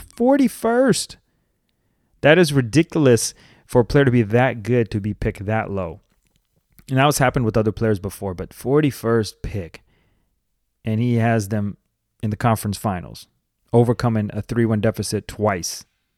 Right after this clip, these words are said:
in back-to-back series. I don't wanna say he's underrated, 'cause he's not.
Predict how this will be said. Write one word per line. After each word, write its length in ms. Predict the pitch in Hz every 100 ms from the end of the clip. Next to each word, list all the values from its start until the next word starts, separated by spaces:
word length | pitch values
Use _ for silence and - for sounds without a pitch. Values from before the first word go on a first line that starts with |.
| 101
in 80 |
back-to-back 500 | 95 104 - 98 95
series. 400 | - 101 85 - - _ _ _ _ _ _ _ _ _ -
I 80 |
don't 100 | 175
wanna 120 | 180 131
say 100 | 135
he's 100 | 120
underrated, 640 | 135 123 110 131 92 - _ _ _ _
'cause 160 | - 113
he's 160 | 123
not. 420 | 113 113 117 90